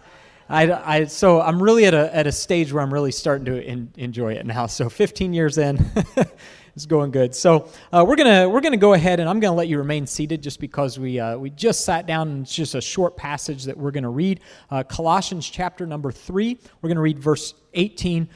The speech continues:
through twenty-one. The Bible says, "Wives, submit yourselves to your husbands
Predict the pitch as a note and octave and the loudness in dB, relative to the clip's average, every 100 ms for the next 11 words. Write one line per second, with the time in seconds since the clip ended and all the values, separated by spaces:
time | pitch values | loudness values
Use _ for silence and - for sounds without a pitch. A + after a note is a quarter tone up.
0 | - - C3+ - D3 B2+ B2+ A#2+ C#3 D3+ | -20 -14 -12 -10 -8 -6 -6 -4 -2 -2
1 | C#3+ D#3 B2+ B2+ C#3+ D3 C3 - _ - | -2 -6 -4 -2 -2 -2 -8 -20 _ -12
2 | - C#3+ F3+ G#3 F3 - E3 - - D3 | -10 -6 -4 -4 -6 -4 -4 -6 -8 -6
3 | B2+ G#3 F3+ F#3+ G3 F3+ | -2 -2 -2 -4 -4 -6